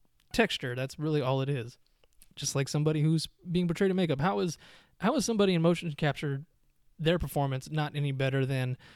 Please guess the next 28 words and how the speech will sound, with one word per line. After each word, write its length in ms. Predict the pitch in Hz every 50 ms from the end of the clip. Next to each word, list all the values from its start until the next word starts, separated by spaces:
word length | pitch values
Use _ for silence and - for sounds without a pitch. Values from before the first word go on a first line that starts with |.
| - - _ _ _ - -
somebody, 520 | - - 147 139 139 139 135 127 127 127
say, 500 | 123 - - 131 127 131 127 127 127 127 131
like, 280 | 120 131 127 123 120
how 440 | - 143 131 127 127 131 127 127 135 - - 156 156
Gary 280 | 143 143 139 131 131 135
Oldman 360 | 143 156 143 131 127 123 123
just 240 | 123 127 120 - -
won 180 | 131 131 123
an 80 | 127 127
Oscar 360 | 117 131 127 - - 127 117
for 120 | - - 127
Best 240 | 127 127 123 -
Actor 360 | 131 123 127 127 - 139 131 127
when 160 | 127 127 131
he 240 | 123 147 147 143 139
had, 260 | 139 139 135 131 - - - - -
he 100 | 202 214
was 140 | 247 220 233
in, 200 | 262 185 139 277 330 -
done 180 | 311 311 311
up 220 | 330 330 330 - 330
in 120 | 311 285
tons 300 | - - 311 339 339 220
of 100 | 208 180
makeup 340 | 160 139 135 - 147 139 135
trying 180 | - 151 151
to 40 | 151
l-, 140 | 151 147